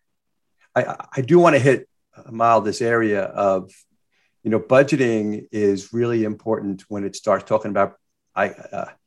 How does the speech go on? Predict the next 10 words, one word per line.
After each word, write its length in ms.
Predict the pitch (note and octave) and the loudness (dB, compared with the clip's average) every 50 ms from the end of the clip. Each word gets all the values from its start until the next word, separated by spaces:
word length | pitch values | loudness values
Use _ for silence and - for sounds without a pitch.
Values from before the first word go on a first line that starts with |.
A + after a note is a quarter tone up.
| _ _ _ - | _ _ _ -8
predictability. 920 | - B2 G#2+ C3 B2+ - - G2+ F2+ G#2+ G#2+ G#2+ G2+ E2+ D2+ - - _ _ _ _ _ _ _ _ _ _ _ _ _ _ _ _ _ _ _ _ _ _ _ _ _ _ _ _ _ - | -6 -2 -2 -2 -2 -2 -6 -6 -2 -2 0 0 0 -2 -6 -10 -14 _ _ _ _ _ _ _ _ _ _ _ _ _ _ _ _ _ _ _ _ _ _ _ _ _ _ _ _ _ 0
Uh, 200 | A2+ G2 - - - - - - - - | 0 0 0 -2 -12 -20 -20 -20 -20 -18
well, 260 | - A2+ C3 B2 B2 - | -10 -6 -4 -4 -2 2
one 160 | - - F#3 | 4 4 6
of 60 | F3 | 6
my 100 | D3+ C#3 | 6 4
greatest 400 | C3+ - C#3 C#3 C3 A#2 A2+ - | 4 4 4 4 4 4 0 0
passions 460 | - B2 B2 B2 A#2+ - A2+ G2+ - | 2 2 2 2 0 -4 -10 -10 -10
in 100 | G#2 F#2 | -10 -4
budgeting 540 | F2+ G#2+ G#2+ A2 G#2 G#2+ G2 G2 F#2 F2 F2+ | 0 0 0 0 0 -2 -6 -6 -8 -10 -14